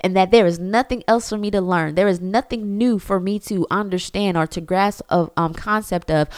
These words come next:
or to dive deeper in to get further revelation, and I've re-,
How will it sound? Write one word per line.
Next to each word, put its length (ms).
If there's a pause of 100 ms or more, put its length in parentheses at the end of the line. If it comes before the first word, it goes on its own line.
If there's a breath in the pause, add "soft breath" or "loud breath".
(120)
or 140
to 220
dive 440
deeper 460
in 220
to 100
get 340
further 300
revelation, 800 (320 loud breath)
and 100
I've 260
re-, 100